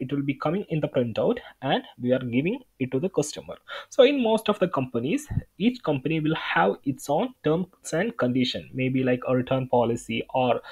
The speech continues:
the terms and conditions of their company. So in order to set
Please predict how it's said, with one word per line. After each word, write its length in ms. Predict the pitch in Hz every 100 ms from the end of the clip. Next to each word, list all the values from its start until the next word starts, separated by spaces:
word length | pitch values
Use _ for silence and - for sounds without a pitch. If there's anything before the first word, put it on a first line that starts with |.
| - -
the 80 | 147
terms 300 | 170 196 196
and 120 | 185
conditions 520 | 147 147 147 175 170 -
of 220 | 135 135 131
their 280 | 120 - - -
company. 460 | 185 - 98 80 - - -
So 160 | - -
in 180 | 254 262
order 180 | 269 254
to 100 | 240
set 280 | - 180